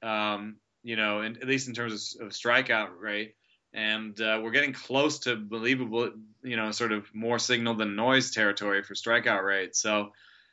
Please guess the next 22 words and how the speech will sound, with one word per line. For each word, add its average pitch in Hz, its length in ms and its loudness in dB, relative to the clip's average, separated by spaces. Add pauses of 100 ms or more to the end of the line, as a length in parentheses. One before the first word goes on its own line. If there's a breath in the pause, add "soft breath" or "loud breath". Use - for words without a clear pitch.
(220 soft breath)
you 107 100 -8
know, 110 100 2
if 120 80 -2
he 180 60 0
strikes 160 280 4
out 143 160 4
twelve 135 240 0
percent 127 220 -4
of 120 120 -4
the 107 60 -6
time 117 540 2 (140)
and 107 120 -16
puts 113 160 -6
everything 123 320 -2
on 117 60 -6
the 110 60 -8
ball 110 400 2
and 107 100 -4
never 110 180 0
hits 110 160 -4
a - 40 -18
pop-up 107 580 0